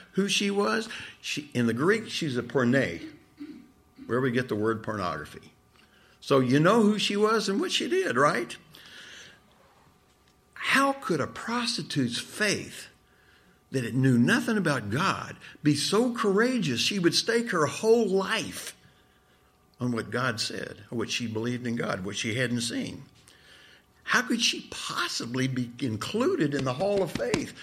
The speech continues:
right here, along with, with Enoch and, and Abraham and Moses and, and, and Joshua even? How does that happen?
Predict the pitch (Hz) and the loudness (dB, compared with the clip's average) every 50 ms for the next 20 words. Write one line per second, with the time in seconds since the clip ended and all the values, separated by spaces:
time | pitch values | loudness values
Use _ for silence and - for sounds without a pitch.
0 | - - - - 156 175 190 208 233 - - 120 117 120 127 131 131 127 120 113 | -18 -10 -2 0 0 0 2 2 2 2 2 2 2 2 2 2 2 2 2 2
1 | 117 117 - - - - 123 - - - 185 226 233 190 135 101 95 95 92 - | 0 -2 -8 -12 -8 -4 -4 -4 -2 0 2 2 4 4 4 2 0 -4 -8 -8
2 | - 87 - - - - 120 117 123 156 220 - 185 147 139 131 123 110 107 101 | -10 -10 -12 -12 -6 -4 -2 0 2 4 4 4 4 4 4 4 2 2 0 0
3 | 95 95 98 98 107 135 170 214 254 254 208 143 101 87 87 90 90 - 104 - | 0 0 0 2 4 6 6 8 6 6 4 2 0 -2 -4 -4 -6 -6 -6 -6
4 | - 107 104 95 92 - - 123 110 107 135 175 320 370 392 - - - - 95 | -4 -4 -4 -4 -4 -2 -2 -2 0 2 2 2 2 2 0 -2 -2 -2 -4 -6
5 | 90 87 90 87 80 - 69 - - - _ _ _ - - - - - - - | -4 -4 -6 -6 -8 -10 -14 -16 -18 -20 _ _ _ -20 -20 -20 -20 -20 -20 -10
6 | - 156 202 240 339 349 311 339 339 262 - 233 320 311 - - - 95 90 | -2 -2 0 0 2 2 2 0 0 0 0 -2 -2 -2 -4 -6 -12 -12 -12